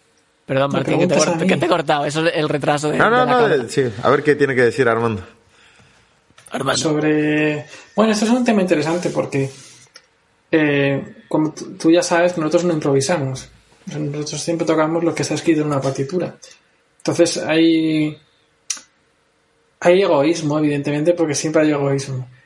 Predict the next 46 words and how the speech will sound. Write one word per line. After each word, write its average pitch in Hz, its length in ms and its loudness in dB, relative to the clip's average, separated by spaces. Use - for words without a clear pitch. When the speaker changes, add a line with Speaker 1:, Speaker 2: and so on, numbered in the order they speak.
Speaker 2:
Pero 165 200 4
no 170 120 2
es 208 160 2
el 196 120 2
egoísmo 180 400 2
de 170 120 4
que 156 280 0
quieras 156 340 2
hacer 151 240 -2
un 156 180 0
solo, 147 760 -2
eh, 139 520 0
maravilloso 139 520 0
y 147 40 0
estupendo. 143 580 -2
O 139 40 -10
sea, 143 140 -6
son 156 140 -6
cosas 165 240 0
más 160 200 -2
sutiles, 151 460 -2
¿no? 160 240 -8
Es 151 120 -12
como 151 420 -8
tocar 143 280 -2
muy 151 120 -2
fuerte, 185 760 0
eh, 143 640 -2
en 170 120 2
determinado 160 680 2
momen-, 156 140 -2
sobre - 220 2
to-, - 60 -4
sobre 170 180 2
todo 196 120 2
tocar 208 240 2
muy 196 120 -2
fuerte 202 280 0
en 180 80 2
los 156 80 0
momentos 180 500 0
inadecuados, 143 720 0
¿no? 175 220 -6
O 160 40 -14
sea 143 100 -4
que 143 260 -4